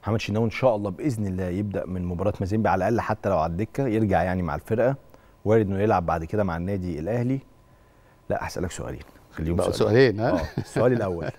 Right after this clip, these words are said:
Speaker 1: <laughs> السؤال الاول، شناوي رجع. بالمناسبه، مصطفى شوبير واحد من افضل لاعبي دوري ابطال افريقيا بشكل عام، آه، الموسم ده هو افضل حارس في، في، بالارقام يعني، في دوري ابطال افريقيا. يرجع الشناوي يلعب نهائي دوري ابطال افريقيا ان شاء الله لو الاهلي صعد، ولا مصطفى شوبير يكمل النهايه؟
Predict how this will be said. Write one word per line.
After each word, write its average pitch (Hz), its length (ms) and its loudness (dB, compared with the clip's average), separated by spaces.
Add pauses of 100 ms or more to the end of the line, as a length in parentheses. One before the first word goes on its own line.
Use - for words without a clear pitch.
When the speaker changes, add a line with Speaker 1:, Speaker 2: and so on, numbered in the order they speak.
(120)
Speaker 1:
<laughs> - 240 -18
السؤال 104 220 -2
الاول، 78 240 -4 (1200)
شناوي 147 420 2
رجع. 95 220 0 (920)
بالمناسبه، 110 460 0
مصطفى 92 280 -4
شوبير 127 260 -2
واحد 113 160 -2
من 110 100 -4
افضل 120 260 0
لاعبي 110 240 0
دوري 120 180 4
ابطال 95 180 -4
افريقيا 113 280 -6
بشكل - 280 -8
عام، 110 280 0
آه، 82 300 -4
الموسم 117 320 -4
ده 143 80 2
هو 131 180 4
افضل 113 180 -4
حارس 110 340 -4
في، 87 280 -6
في، - 120 -12
بالارقام 101 460 2
يعني، 131 220 -2
في - 120 -16
دوري 110 180 2
ابطال 101 220 -6
افريقيا. - 360 -14 (680)
يرجع 131 240 2
الشناوي 113 420 -2
يلعب 117 220 0
نهائي 107 360 -4
دوري 110 220 2
ابطال 107 160 -4
افريقيا 104 240 -6
ان 92 40 -8
شاء 104 220 0
الله 107 140 0
لو 101 100 0
الاهلي 104 280 -4
صعد، 147 320 2 (140)
ولا 104 160 -4
مصطفى 107 260 -6
شوبير 107 200 -6
يكمل 90 360 -6
النهايه؟ 71 420 -12